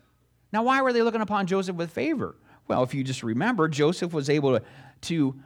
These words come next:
um, interpret Pharaoh's dream by the power of God. God gave him that ability to understand Pharaoh's dream. <clears throat> Then he suggests to Pharaoh,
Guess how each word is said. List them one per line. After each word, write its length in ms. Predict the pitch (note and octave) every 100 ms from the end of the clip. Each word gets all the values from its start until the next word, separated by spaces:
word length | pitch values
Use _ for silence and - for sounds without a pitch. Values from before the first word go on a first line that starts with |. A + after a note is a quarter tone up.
| _
um, 280 | C3+ B2 B2
interpret 520 | B2+ C3 - F3 F3 D3+
Pharaoh's 520 | - C3+ C#3 C#3+ A#2
dream 400 | A2+ C3 C3 E3+
by 100 | A#2+
the 80 | A#2
power 420 | - C3 C3+ D#3+
of 120 | E3
God. 260 | B2 C3+ B2+
God 240 | B2 C#3
gave 220 | C3+ C#3+
him 160 | D3 D#3
that 240 | D3 C#3+
ability 400 | D3+ C#3 C#3 D3+
to 180 | D#3+ D3+
understand 560 | B2+ C#3+ - C3 C#3+ D3+
Pharaoh's 380 | D3 D3 D#3
dream. 380 | C3 C3 B2 D3+ - - -
<clears throat> 440 | - - - C#3 - _ _ _ - -
Then 180 | E3
he 120 | D#3 F3+
suggests 720 | - D3+ D#3+ E3 F3+ - -
to 80 | E3
Pharaoh, 600 | E3 D3+ C#3 D3 G#3